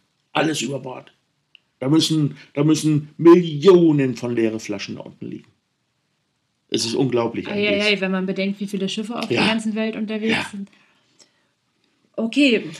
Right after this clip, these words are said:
Speaker 1: Ach so,
Speaker 2: dann
Speaker 1: Klima, das wollte ich noch sagen, mit dem Klima. Äh, ich hab das festgestellt in meiner kurzen Zeit als Kapitän, dass Stürme heute stärker sind als früher.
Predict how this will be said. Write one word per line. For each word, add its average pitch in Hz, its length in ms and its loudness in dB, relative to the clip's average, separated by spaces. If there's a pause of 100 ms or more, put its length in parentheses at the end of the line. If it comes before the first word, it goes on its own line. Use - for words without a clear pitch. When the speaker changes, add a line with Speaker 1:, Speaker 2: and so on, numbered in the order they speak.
(120)
Speaker 1:
Ach - 120 -4
so, - 120 6
Speaker 2:
dann - 80 2
Speaker 1:
Klima, 135 400 2 (160)
das 113 200 0
wollte 120 200 4
ich 104 40 0
noch 98 140 -4
sagen, 101 480 -6
mit 120 140 0
dem 117 180 0
Klima. 120 420 -4 (320)
Äh, 127 300 2 (1300)
ich 156 180 2
hab 151 120 0
das 147 140 2
festgestellt 123 760 0 (1000)
in 110 80 0
meiner 104 220 0
kurzen 123 520 0
Zeit 113 420 -2
als - 240 -2
Kapitän, 104 680 -4 (640)
dass 110 240 0
Stürme 117 720 0
heute 113 640 0 (580)
stärker 120 460 0
sind 101 340 -6 (380)
als 190 180 -4
früher. 98 400 -4